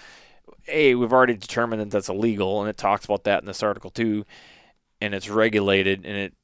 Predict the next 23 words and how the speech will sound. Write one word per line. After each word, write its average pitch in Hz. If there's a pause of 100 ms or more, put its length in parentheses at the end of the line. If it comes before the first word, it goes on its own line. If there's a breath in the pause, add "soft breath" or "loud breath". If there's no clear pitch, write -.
(160)
it 92 (320)
has 107
the 104
numbers 147
about 110
how 110
much 107
more, 104
like, 95
vehicle 139
mortality 127
there 117
is, 117
natural 104
mortality, 131
you 131
know, 127
just 113
from 101
boars 117
killing 113 (280 loud breath)
cubs 113
and, 90